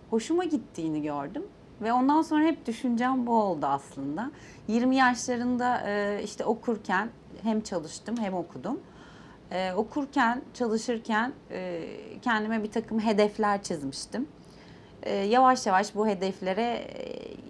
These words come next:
geldim. Çok şükür. Yani yirmi yıl bayağı uzun bir süre.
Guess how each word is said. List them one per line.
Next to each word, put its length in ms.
geldim. 540
Çok 220
şükür. 380
Yani 360
yirmi 300
yıl 280
bayağı 340
uzun 280
bir 60
süre. 360